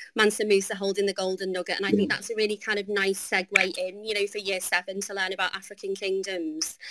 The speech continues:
Speaker 1: Um, year eight, we, we, we look at Benin, so we do that following our study of the English Civil War, so we kind of do a, a
Speaker 2: Okay.
Speaker 1: comparison, really,
Speaker 2: Yeah.
Speaker 1: you know, of what England was like in the seventeenth century and
Speaker 2: Yeah.
Speaker 1: the kind of golden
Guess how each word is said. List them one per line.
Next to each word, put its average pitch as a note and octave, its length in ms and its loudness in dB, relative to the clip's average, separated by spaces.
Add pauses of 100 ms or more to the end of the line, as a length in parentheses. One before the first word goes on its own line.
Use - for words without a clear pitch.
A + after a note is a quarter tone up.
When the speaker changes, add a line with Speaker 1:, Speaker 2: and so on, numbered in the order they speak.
(380)
Speaker 1:
Um, G3+ 400 4
year A#3+ 280 2
eight, G#3 240 -2
we, A3 220 -2
we, G3+ 300 -6
we A3 120 4
look G#3+ 180 0
at - 140 -2
Benin, F3 500 2
so G3 180 -4
we G3+ 140 -6
do G#3 180 2
that G3+ 200 2
following G3 340 -2
our F#3+ 100 -4
study G3 300 -4
of F#3 80 -4
the F#3+ 100 0
English F3+ 260 -2
Civil F3+ 280 -2
War, F3 260 0
so F#3+ 160 -6
we F#3 80 -4
kind G3 300 -4
of F#3 120 -2 (380)
do G#3+ 140 6
a, F#3+ 180 0
a - 100 4
Speaker 2:
Okay. D3 180 6
Speaker 1:
comparison, G3+ 640 4
really, A3 400 6
Speaker 2:
Yeah. G3+ 120 4
Speaker 1:
you A3 80 -2
know, G#3+ 120 2
of G3+ 100 -2
what G3+ 180 2
England G3+ 320 2
was G3 140 -4
like G3 220 -4
in G3 60 -8
the G3 80 -4
seventeenth F#3+ 540 -4
century F#3 460 -4
and A#3+ 160 6
Speaker 2:
Yeah. F3 180 4
Speaker 1:
the G3 80 -12
kind G3 160 0
of F3+ 80 -8
golden G3+ 360 0